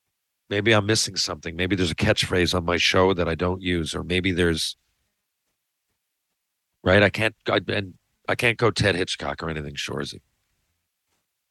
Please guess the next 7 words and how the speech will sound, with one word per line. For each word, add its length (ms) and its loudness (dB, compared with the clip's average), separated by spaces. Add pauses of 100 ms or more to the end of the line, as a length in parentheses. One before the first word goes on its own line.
(220)
Uh, 440 -4 (1700)
but, 160 2
you 140 -2
know, 320 2 (180)
I 220 -20
don't 100 -12
know. 320 -6